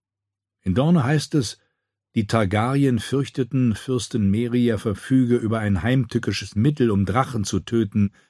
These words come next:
das sie in Lys erworben habe. Wahrscheinlicher ist allerdings, wie Erzmeister Timothy in seinen Annahmen äußert, dass die Targaryen hofften,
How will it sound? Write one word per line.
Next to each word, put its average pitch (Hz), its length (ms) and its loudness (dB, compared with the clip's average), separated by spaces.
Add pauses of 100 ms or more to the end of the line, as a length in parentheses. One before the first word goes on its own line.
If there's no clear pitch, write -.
(140)
das 92 140 -2
sie 110 100 0
in 101 100 4
Lys 120 380 4
erworben 92 520 -2
habe. 90 360 -4 (2250)
Wahrscheinlicher 175 960 4
ist 147 220 -4
allerdings, 131 720 0
wie 117 140 2
Erzmeister 117 840 0
Timothy 104 720 2 (420)
in 95 140 0
seinen 90 380 -2
Annahmen 95 560 2
äußert, 98 640 -2 (760)
dass 113 180 -2
die 110 160 0
Targaryen 117 760 0
hofften, 117 580 -2